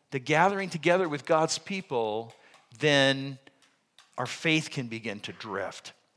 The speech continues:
And so that's what I want you to keep in mind as we look at this passage today. In First Corinthians chapter twelve, we looked at the first part of it last week when we talked about spiritual gifts. And now the second part of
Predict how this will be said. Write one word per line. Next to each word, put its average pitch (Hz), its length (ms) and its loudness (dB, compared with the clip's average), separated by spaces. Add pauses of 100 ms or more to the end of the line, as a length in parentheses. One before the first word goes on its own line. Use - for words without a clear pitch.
(720)
And 135 80 -4
so 131 380 4 (500)
that's - 160 -2
what 196 80 4
I 185 40 4
want 156 340 2
you 151 80 -2
to 135 120 0
keep 208 300 -8
in 190 100 -4
mind 151 320 0
as 139 140 -4
we 127 80 -6
look 147 340 -6
at 151 80 -2
this 123 160 -6
passage 143 460 -2
today. 110 220 -2
In 113 80 -6
First 175 340 -4
Corinthians 180 440 -6
chapter 165 360 -2
twelve, 113 640 2 (440)
we 165 120 0
looked 196 240 2
at 185 80 2
the 156 60 2
first 214 420 2
part 175 240 10
of 143 100 4
it 147 180 6
last 165 460 8
week 123 240 -6
when 135 80 -8
we 131 80 -4
talked 151 300 4
about 139 220 -2
spiritual 160 460 -2
gifts. 107 460 -2 (300)
And 160 120 0
now 175 140 8
the 175 100 2
second 226 440 4
part 175 260 8
of 151 180 0